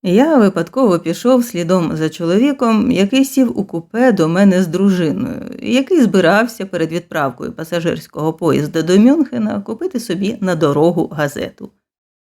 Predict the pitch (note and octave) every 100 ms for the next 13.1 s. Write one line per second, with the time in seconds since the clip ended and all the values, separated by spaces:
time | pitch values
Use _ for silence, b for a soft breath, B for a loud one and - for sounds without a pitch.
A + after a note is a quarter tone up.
0 | _ - G3 F#3+ F3+ F#3+ F#3+ E3 F3 E3+
1 | F3 B3 G3+ D#3 C#3 - C#3 A#2+ - b
2 | b _ - A#3 A3 G3+ F#3+ F#3+ C4 B3
3 | F#3+ G#3 F3+ F#3+ E3+ F#3 G3+ F3 E3+ E3
4 | F3+ G3 A#3+ E3+ - - G3 _ B3+ B3
5 | C#4+ C#4 G3+ E3+ F#3 F#3+ E3+ F3+ G3 C4+
6 | C4+ F#3+ - - - _ _ _ - -
7 | D3 - D4+ G#3 D3+ D#3+ G3 E3+ - C3
8 | C3 D3+ E3 F3 F#3 C4 - _ _ _
9 | - C4+ G3+ G#3+ F#3 G3 F#3+ F#3+ F#3 F3+
10 | F#3 F#3+ F#3 D3+ C#3+ C#3+ D#3+ - F3+ F3
11 | D3 D#3 F3 E3 F3+ A#3+ C#4 D4 C#4 -
12 | F3 E3+ E3 G3+ G3 D#3+ D#3 C#3 - -
13 | -